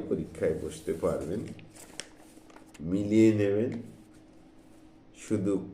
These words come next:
কে বসতে পারবে না? যারা দু হাজার ষোলোয় কি আছে? চিহ্নিত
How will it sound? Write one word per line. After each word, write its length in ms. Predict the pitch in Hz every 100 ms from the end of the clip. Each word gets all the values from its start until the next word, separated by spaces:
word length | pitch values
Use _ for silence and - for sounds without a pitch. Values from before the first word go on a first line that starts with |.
| -
কে 140 | - 92
বসতে 340 | 95 110 110 131
পারবে 300 | 131 131 147
না? 160 | 185 226 - - - - - - - - - -
যারা 500 | - 71 92 101 110 147 175 - - - - - - - - -
দু 180 | 85 92 101
হাজার 480 | 98 92 110 127 - - - -
ষোলোয় 640 | - - 87 82 85 127 247 294 - - - - - - -
কি 140 | - 101 98
আছে? 280 | 113 - 202 262 - - - - - - - - - - - - - - - - - - - - - - - - - -
চিহ্নিত 680 | - 147 160 165 170 165